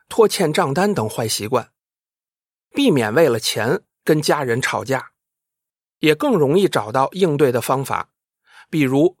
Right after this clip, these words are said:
改变消费习惯，先买真正需要的东西。具体怎么做？愿意改变生活方式。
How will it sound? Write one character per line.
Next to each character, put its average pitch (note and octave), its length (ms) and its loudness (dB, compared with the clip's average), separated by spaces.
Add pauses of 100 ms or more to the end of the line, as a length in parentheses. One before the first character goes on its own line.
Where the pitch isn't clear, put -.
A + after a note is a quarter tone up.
改 B2 240 -2
变 F3+ 200 2
消 G#3 200 0
费 F#3+ 180 0
习 - 240 -4
惯， E3+ 300 0 (420)
先 C4 260 0
买 A#2+ 220 -2
真 B3+ 320 0
正 A3+ 180 0
需 C#3 200 0
要 A#2+ 160 0
的 A2+ 100 -4
东 A#2 180 -2
西。 - 220 -8 (1600)
具 B3+ 220 2
体 F#3 240 -2
怎 F#3 120 0
么 G#2 120 -6
做？ A2 320 -4 (1120)
愿 B3 320 2
意 D3 80 0
改 A2 240 -4
变 D3 260 0
生 D#3+ 180 0
活 D3 140 0
方 D3 240 -2
式。 - 240 -4